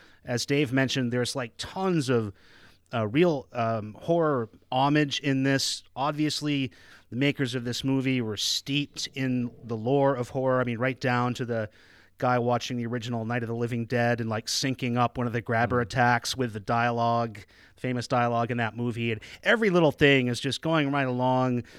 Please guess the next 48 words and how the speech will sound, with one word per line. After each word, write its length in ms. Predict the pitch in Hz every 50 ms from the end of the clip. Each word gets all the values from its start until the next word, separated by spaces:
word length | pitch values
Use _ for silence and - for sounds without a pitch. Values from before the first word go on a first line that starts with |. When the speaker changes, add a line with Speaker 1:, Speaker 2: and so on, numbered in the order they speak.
| - - - - _ -
Speaker 1:
um, 400 | 131 123 120 120 117 117 120 120 - -
really 520 | 147 151 147 170 226 240 220 214 202 170 160
into 400 | 160 156 143 - - 151 147 151
it. 400 | 147 143 143 - - - - - - - - - - _ -
And 140 | 135 151
then, 200 | 170 185 190 185
I 120 | 180 185 226
don't 100 | 262 277
know, 80 | 285
I 80 | 269 254
felt 240 | 233 - 277 262 247
like 180 | 262 254 - -
it 100 | 226 -
kinda 260 | - 240 240 233 226
let 260 | 202 190 208 226 226
me 120 | 196 202 175
go 280 | 160 190 202 208 196
a 20 | 180
little 200 | 160 143 135 123
bit, 300 | 107 135 120 104 - -
kinda 500 | - 156 160 170 165 165 165 160 156 135
loosened 720 | 123 127 131 156 170 - - 165 151 143 135 123 117 - - _ _
the, 320 | 117 123 127 123 117 117 117
uh, 260 | 113 113 113 113 113 113
the 100 | 113 123
grip 380 | 110 101 123 135 151 156 - - - - - - - -
and 520 | 131 127 127 123 123 123 123 120 117 113
got, 300 | 110 156 165 165 165 - - - - - - _ _ -
I 40 | 202
don't 160 | 208 202 185 175
know, 200 | 170 165 160 160
a 100 | 139 147
little, 340 | 175 190 185 175 165 156 - - _ _
a 40 | 175
little 160 | 202 233 208
slow. 760 | - - - - 185 185 185 175 156 139 123 113 104 95 87 98
Lo-, 180 | 113 143 160 185
lost 420 | 180 180 175 180 196 208 - -
its 140 | 165 143 -
focus, 500 | - - 170 160 151 - 131 113 - -
I 100 | 127 117
think, 220 | - 131 123 110
a 60 | - 120
little 220 | 120 143 156 143
bit 320 | 117 151 151 135 110 - _
in 140 | - 131 120
the 80 | 113 110
middle. 460 | 113 131 139 131 127 120 110 104